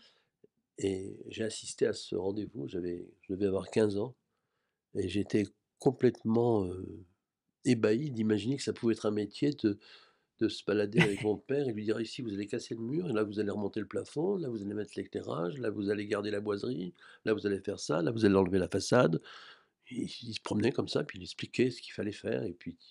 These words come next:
Speaker 1: puis qu'il allait, qu-, qu'après il a concrétisé sur des plans. Alors, heu, et c'est, c'est u-, quelque chose qui m'a complètement, j'imaginais même pas que ça puisse être un métier.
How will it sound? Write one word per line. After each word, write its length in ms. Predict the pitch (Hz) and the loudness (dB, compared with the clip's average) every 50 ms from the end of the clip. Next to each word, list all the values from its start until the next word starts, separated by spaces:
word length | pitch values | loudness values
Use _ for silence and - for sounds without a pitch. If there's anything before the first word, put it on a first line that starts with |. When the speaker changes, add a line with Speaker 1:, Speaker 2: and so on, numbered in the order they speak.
| _ _ _ _ _ _ _ _ _ | _ _ _ _ _ _ _ _ _
Speaker 1:
puis 100 | - - | -20 -10
qu'il 160 | - - 85 | -8 -6 -4
allait, 280 | - 92 87 90 87 - _ _ _ _ | -2 -2 -4 -4 -8 -10 _ _ _ _
qu-, 180 | - - 98 - _ _ _ _ | -12 -12 -12 -12 _ _ _ _
qu'après 280 | - 95 - - - 117 | 0 0 0 4 4 4
il 60 | 104 | 4
a 60 | 95 90 | 4 4
concrétisé 580 | - 107 98 - - 95 - - 101 98 120 | 4 2 2 2 0 -6 -4 -2 2 2 2
sur 180 | 113 - 104 95 | 4 4 2 2
des 120 | 101 98 | 2 0
plans. 320 | - - - 160 151 117 - _ - _ _ _ _ _ _ _ - | 0 2 2 2 2 0 -4 _ -20 _ _ _ _ _ _ _ -4
Alors, 380 | - 98 101 104 98 101 107 98 | -2 -2 0 -2 -4 -4 -2 -2
heu, 220 | 92 101 - - _ - - - _ _ | -2 -2 -4 -6 _ -20 -20 -20 _ _
et 120 | - - - | -6 -4 -2
c'est, 260 | - - - - - | -2 -2 -2 -2 0
c'est 280 | - - 110 - - - | 0 0 0 0 -2 -4
u-, 60 | - | 0
quelque 180 | - 113 107 | 2 2 2
chose 180 | - - 151 - | 2 -2 -2 0
qui 80 | - 110 | 4 4
m'a 140 | 104 101 | 4 4
complètement, 880 | - - _ - 175 156 - - 139 135 - - 165 147 151 151 143 113 | 4 0 _ 2 2 2 4 6 6 6 6 4 4 4 6 6 6 4
j'imaginais 580 | 101 92 92 95 101 104 107 104 101 117 117 113 | 2 -2 -4 0 4 6 6 8 8 8 10 10
même 240 | 127 139 143 135 | 10 10 8 6
pas 140 | - 170 175 | 4 2 0
que 60 | - | 2
ça 80 | - 110 | -2 -4
puisse 220 | - - 120 - - | -4 -2 0 2 2
être 160 | 208 202 - | 2 2 2
un 40 | 113 | 2
métier. 400 | 113 117 113 - - 113 104 101 | 2 2 0 0 -2 -4 -4 -4